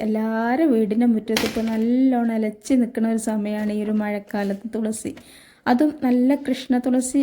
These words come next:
ഒക്കെ ആണെന്നുണ്ടെങ്കിൽ പിന്നെ അതിൻ്റെ ആ ഒരു ഗുണം പറയാനും ഇല്ലല്ലോ അല്ലേ? അപ്പോൾ ഈ ഒരു കൃഷ്ണ തുളസി വെച്ചിട്ട് നമുക്ക് വീട്ടിലാണ് ട്ടോ ഈ ഒരു സോപ്പ് ഉണ്ടാക്കണത്.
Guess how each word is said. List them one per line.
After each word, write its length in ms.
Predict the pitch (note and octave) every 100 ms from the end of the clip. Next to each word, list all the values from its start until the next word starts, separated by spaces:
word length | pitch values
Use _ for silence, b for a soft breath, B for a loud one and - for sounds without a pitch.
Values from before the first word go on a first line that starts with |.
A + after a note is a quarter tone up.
| C4+
ഒക്കെ 260 | B3+ - B3
ആണെന്നുണ്ടെങ്കിൽ 640 | A#3+ B3 B3+ A#3+ A#3+ B3+ -
പിന്നെ 240 | B3+ A#3 A#3
അതിൻ്റെ 320 | A3+ A3+ A#3
ആ 80 | A#3
ഒരു 180 | A#3 A#3+
ഗുണം 280 | A#3 A#3+ A#3+
പറയാനും 500 | A#3+ A#3+ B3 B3+ G#3+
ഇല്ലല്ലോ 300 | G#3 G#3 G#3+
അല്ലേ? 160 | G3+ G#3 B B B B
അപ്പോൾ 180 | F4+ F#4
ഈ 80 | F4+
ഒരു 200 | F4+ F4+ D#4
കൃഷ്ണ 400 | - B3+ C4 - B3
തുളസി 400 | C4 B3+ B3+ C4+
വെച്ചിട്ട് 540 | A#3+ A3 - G#3+ A#3+ D#4+ B B B -
നമുക്ക് 360 | A#3 A#3+ C4+ C4+
വീട്ടിലാണ് 720 | A3+ A#3+ B3+ C4 C4+ E4 D4+ B3+
ട്ടോ 140 | A3+ A3
ഈ 120 | A3 A3+
ഒരു 140 | A3+
സോപ്പ് 400 | A#3+ A#3+ A#3 A#3
ഉണ്ടാക്കണത്. 540 | A#3 A#3 A#3 A#3 A3+